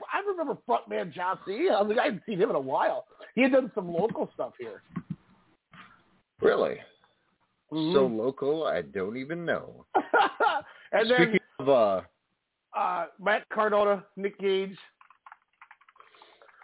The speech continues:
Speaker 1: Um,
Speaker 2: Where do we
Speaker 1: he
Speaker 2: begin? I mean, something that we would say had a tremendous buildup, of course,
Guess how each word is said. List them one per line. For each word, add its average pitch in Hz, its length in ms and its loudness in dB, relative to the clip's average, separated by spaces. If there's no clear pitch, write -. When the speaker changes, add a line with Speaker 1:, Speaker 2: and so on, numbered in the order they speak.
Speaker 1:
Um, 156 540 4
Speaker 2:
Where 302 300 2
do 220 120 4
we 180 200 2
Speaker 1:
he 190 140 -4
Speaker 2:
begin? 120 540 0
I 160 140 2
mean, 131 500 -2
something 151 680 -2
that 127 260 2
we 147 160 -4
would 143 240 -2
say 131 300 4
had 117 340 0
a 131 60 4
tremendous 135 420 2
buildup, 123 320 2
of 120 100 -4
course, 135 220 4